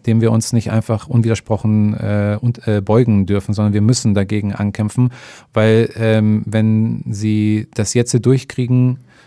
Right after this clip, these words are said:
äh, werden sie, äh, noch frecher werden in Zukunft. Und dann werden, werden noch ganz andere, ähm,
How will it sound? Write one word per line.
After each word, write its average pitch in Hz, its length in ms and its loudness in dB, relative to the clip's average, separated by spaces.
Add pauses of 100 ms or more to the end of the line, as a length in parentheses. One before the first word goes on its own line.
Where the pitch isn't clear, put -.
(140)
äh, 110 260 2
werden 113 200 2
sie, 113 480 2 (260)
äh, 110 680 -2
noch 110 160 -2
frecher 107 340 -4
werden 95 400 -2
in 101 120 -4
Zukunft. 101 420 -8
Und 101 80 -2
dann 101 140 0
werden, 104 300 -2
werden 107 160 2
noch 110 160 0
ganz 113 160 0
andere, 110 600 4 (440)
ähm, 104 920 0